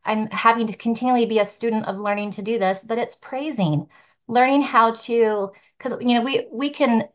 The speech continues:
acknowledge that love and that truth, and we can get in that place, but we also have to learn that language to verbally acknowledge and reflect that truth of our child to them. And so, and in the moment when they've done something awesome, which they do, like, they do, they do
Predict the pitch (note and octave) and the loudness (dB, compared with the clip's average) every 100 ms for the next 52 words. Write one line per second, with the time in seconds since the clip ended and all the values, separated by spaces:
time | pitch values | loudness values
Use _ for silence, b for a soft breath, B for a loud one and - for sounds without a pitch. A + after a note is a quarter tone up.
0 | - A3+ A3 A3 A#3 A#3 G#3 - G#3 G#3 | -2 2 4 4 4 4 4 4 2 2
1 | G#3 G3+ - - G#3+ G#3+ G#3+ G3 G#3 G3 | 0 -2 -2 -6 -6 -6 -6 -8 -6 -2
2 | G#3+ G#3 G3 E3+ - A#3 G#3 G3+ - b | 0 0 -2 -2 0 0 0 -2 -12 b
3 | b b _ - G#3+ A#3 A#3+ C#4 D4+ D4 | b b _ -2 2 4 2 0 -2 0
4 | A3 A3 G#3+ F#3 - G3+ A3 G3 E3+ E3 | 0 -2 0 -2 -4 -6 -6 -6 -6 -8
5 | - - _ - A3 G3 A#3+ B3 G#3+ G#3 | -12 -16 _ -4 -2 2 2 2 2 0
6 | F#3+ G3+ G#3 A3 G#3+ G3 - G3+ G3+ F#3+ | -2 2 4 4 2 0 -4 -8 -8 -4
7 | - G3+ G3 - - G#3 G3+ F#3 F3+ F#3+ | -2 0 0 0 -4 -8 -4 -2 -2 0
8 | F3 F3+ - A3 G3 E3+ E3 E3 G3 A3 | -2 -2 -6 -4 -2 -2 -4 -6 -4 0
9 | G#3 G3 F#3 B B _ A3+ A3 B3 B3+ | 2 2 -4 B B _ -6 -2 0 0
10 | A3+ A#3 G3+ G3 F#3 F3+ G3 A3 G#3 G3 | 2 0 -2 -4 -4 -2 -4 -4 -8 -8
11 | F#3+ F#3 F#3 A#3 A3+ - B3+ A3+ F3 F3+ | -4 -4 -4 -4 -4 -4 -8 -6 -4 -4
12 | B3 - _ - G#3 - - G#3 G#3+ B3+ | -6 -12 _ -2 -2 -2 -6 -6 -6 -2
13 | A3+ G3 A3+ | 0 0 0